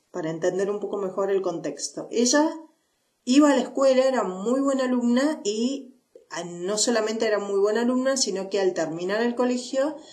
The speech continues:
tenía aspiraciones de continuar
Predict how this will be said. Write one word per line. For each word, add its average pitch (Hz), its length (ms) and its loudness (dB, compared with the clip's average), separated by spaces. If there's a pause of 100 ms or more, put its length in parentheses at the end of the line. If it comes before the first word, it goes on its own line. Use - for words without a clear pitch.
(200)
tenía 196 320 0
aspiraciones 208 1200 0 (300)
de 220 720 2 (400)
continuar 233 760 4